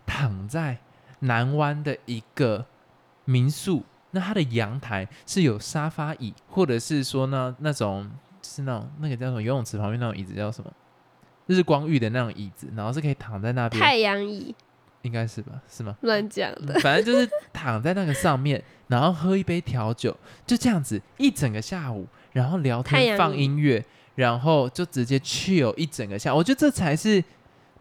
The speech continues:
Speaker 1: fucking nice。如果到恒春了，然后你还想要，哦，赶快赶到下一个景点，到下一个景点，到下一个，那就真的很不符合这样子的生活环境，因为当地人不是这样生活的。
Speaker 2: 那我问你，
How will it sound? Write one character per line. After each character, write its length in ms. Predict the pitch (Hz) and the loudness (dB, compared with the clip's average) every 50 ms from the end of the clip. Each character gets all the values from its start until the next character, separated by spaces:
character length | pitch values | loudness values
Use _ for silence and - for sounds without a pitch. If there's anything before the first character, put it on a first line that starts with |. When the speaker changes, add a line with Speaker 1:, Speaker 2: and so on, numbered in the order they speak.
| _ _ _ | _ _ _
Speaker 1:
fucking 360 | - 190 175 - 190 180 175 | 0 0 2 4 4 4 4
nice。 540 | 180 185 190 202 156 123 117 - - - - _ _ _ _ _ _ _ _ _ _ _ _ _ _ - | 4 2 2 2 2 0 0 -4 -8 -14 -16 _ _ _ _ _ _ _ _ _ _ _ _ _ _ 0
如 140 | 190 240 | 4 6
果 120 | 262 233 185 | 6 6 4
到 200 | - 226 208 196 | 4 2 0 0
恒 300 | 185 - - 151 131 143 | 0 0 2 2 2 2
春 260 | - - 160 160 156 156 | 0 2 4 4 4 4
了， 100 | 143 123 | 2 0
然 180 | 117 117 123 | 0 0 -2
后 60 | 156 175 | -2 -2
你 160 | 165 131 110 | -2 -2 -2
还 220 | 110 - 107 117 | -2 -2 -4 -4
想 200 | 131 - - 98 | -2 -2 -2 -2
要， 180 | 98 113 139 143 | 0 0 -2 -2
哦， 200 | - - 165 147 | -2 -2 -4 -4
赶 160 | - 143 127 | -4 -6 -6
快 140 | 139 170 180 - | -4 -4 -6 -6
赶 180 | - 160 107 104 | -8 -8 -6 -4
到 100 | 131 160 | -2 -2
下 140 | 170 - 170 | -2 -2 -2
一 60 | 160 | -4
个 40 | 151 | -4
景 160 | 139 135 123 | -2 -2 0
点， 140 | 123 123 135 | 0 0 -2
到 140 | 170 170 165 | -2 -4 -2
下 160 | - 165 151 | -2 0 0
一 20 | |
个 60 | 151 | 0
景 160 | 139 135 127 123 | 0 -2 -4 -4
点， 100 | 120 123 | -2 0
到 100 | 143 151 | 0 0
下 140 | 147 160 | 2 2
一 60 | 135 127 | 0 -2
个， 60 | 139 | -2
那 60 | 165 175 | -4 -4
就 100 | 170 170 | -4 -4
真 220 | 165 - 156 151 147 | -2 0 0 2 4
的 80 | 127 | 4
很 180 | 110 113 95 - | 4 2 0 -2
不 180 | - - - 139 | -2 -2 -4 -4
符 260 | - - - 98 95 | -2 -2 -4 -4 -2
合 160 | 98 92 95 | -2 -2 -2
这 140 | 98 - 127 | -2 -2 -2
样 120 | 110 104 | -2 -2
子 80 | 101 - | -2 -4
的 160 | 82 69 - - _ _ _ _ _ _ _ _ _ _ _ _ _ - | -6 -6 -6 -10 _ _ _ _ _ _ _ _ _ _ _ _ _ -10
生 300 | - - 147 147 147 135 | -4 0 2 2 2 2
活 160 | 123 107 101 | 0 0 0
环 220 | 110 104 98 107 | 0 -2 -2 -2
境， 140 | - 165 208 | -4 -4 -4
因 40 | 269 | -4
为 100 | 269 247 | -4 -4
当 160 | - 220 220 | -2 -4 -2
地 120 | 220 226 | 0 2
人 240 | 175 123 101 98 95 | 2 2 2 0 -2
不 80 | 92 110 | -6 -6
是 80 | 113 | -4
这 60 | 117 123 | -4 -4
样 100 | 110 107 | -4 -4
生 240 | - - 101 101 113 | -6 -6 -8 -8 -8
活 140 | 131 - - | -8 -10 -12
的。 180 | - _ _ _ _ _ _ _ _ _ _ _ _ _ - | -14 _ _ _ _ _ _ _ _ _ _ _ _ _ 2
Speaker 2:
那 200 | 320 311 277 220 | 4 6 6 6
我 140 | 202 202 214 | 4 4 2
问 200 | 240 233 220 208 | 2 2 0 -2
你， 240 | 185 101 - - | -6 -10 -10 -12